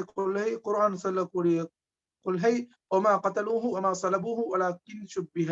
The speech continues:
லஹும்." அவர்கள், அவர்களை அந்த யகூதிகள் ஈசா அலைஹிஸ்ஸலாம் அவர்களை கொலை செய்யவும் இல்லை, அவர்களை சிலுவையில் அறையவும் இல்லை,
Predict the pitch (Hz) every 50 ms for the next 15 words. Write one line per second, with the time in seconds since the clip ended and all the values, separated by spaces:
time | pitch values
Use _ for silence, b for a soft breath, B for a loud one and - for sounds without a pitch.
0 | 156 151 147 143 160 151 151 - _ _ _ _ _ b b b - 196 220 240
1 | 226 214 247 247 247 - - 147 - _ _ _ - 190 202 233 226 202 233 233
2 | 240 240 220 208 214 196 208 196 196 185 175 220 226 208 208 208 185 202 185 160
3 | 165 - _ - 202 208 196 - 208 202 202 185 190 - 196 185 180 190 196 185
4 | 180 190 190 185 180 - 185 202 208 208 - 196 196 202 196 196 196 196 196 196
5 | 214 226 226 233 226 - _ _ _ _ _ _ - - 202 226 226 202 220 226
6 | 226 214 214 185 - 202 202 226 247 226 220 208 185 - - 170 180 190 202 214
7 | 214 208 202 202 208 214 220 226 233